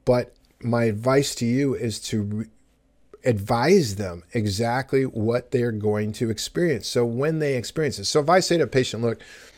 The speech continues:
if your neck pain or your headaches start to come back, I don't want you to think for one minute our care didn't work. It's normal." Remember what I talked about?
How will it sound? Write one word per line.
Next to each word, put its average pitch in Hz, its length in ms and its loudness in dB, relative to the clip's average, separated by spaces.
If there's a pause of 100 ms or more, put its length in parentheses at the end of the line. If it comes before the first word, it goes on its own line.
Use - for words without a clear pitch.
(140)
if 127 180 2
your 147 180 4
neck 135 260 0
pain 127 160 2
or 113 60 0
your 110 140 2
headaches 123 260 2
start 113 220 2
to - 60 -12
come 110 140 -6
back, 123 280 -2
I 127 60 0
don't 127 180 -4
want 120 160 -4
you 113 60 0
to 107 80 0
think 117 200 -4
for 110 140 -6
one 113 200 0
minute 107 200 -2
our 98 140 -8
care 113 260 -4
didn't 98 200 -10
work. 139 360 -4
It's 131 180 -4
normal." 117 460 -2
Remember 117 260 -2
what 131 140 2
I 127 80 2
talked 120 380 -6
about? 127 340 0